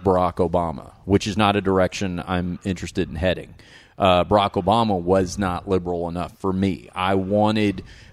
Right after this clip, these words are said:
uh, I wanted Barack Obama to be Franklin Roosevelt to George W. Bush's Herbert Hoover. I mean, I thought it was that important. We needed a new deal. We needed the twenty-first century version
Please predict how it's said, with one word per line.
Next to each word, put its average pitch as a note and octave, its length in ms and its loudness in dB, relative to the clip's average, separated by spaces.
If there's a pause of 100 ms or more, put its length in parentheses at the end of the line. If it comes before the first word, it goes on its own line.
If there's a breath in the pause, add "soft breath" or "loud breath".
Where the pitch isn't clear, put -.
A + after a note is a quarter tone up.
uh, E2+ 580 0 (160)
I A2+ 120 6
wanted A#2+ 680 -2 (120)
Barack G#2+ 320 2
Obama G2+ 640 0
to G2 200 0
be F#2 600 0
Franklin G#2+ 520 0
Roosevelt F2+ 920 2 (300 soft breath)
to F#2+ 460 4 (180 soft breath)
George G#2 380 4
W. F#2+ 380 0
Bush's F#2+ 520 0
Herbert E2+ 380 -4
Hoover. E2 520 -4
I G2 100 0
mean, F#2+ 120 -2
I F#2 120 -2
thought A2 240 4
it G2+ 80 2
was F#2 200 -2
that G2+ 360 2
important. F#2 640 -2
We G2 160 -2
needed G#2 460 2
a F2+ 80 0
new G2 320 2
deal. F#2 440 -2
We F#2 160 -2
needed G2+ 300 -2
the F#2 80 -4
twenty-first G#2 640 -2
century G2 300 -6
version F#2 500 -2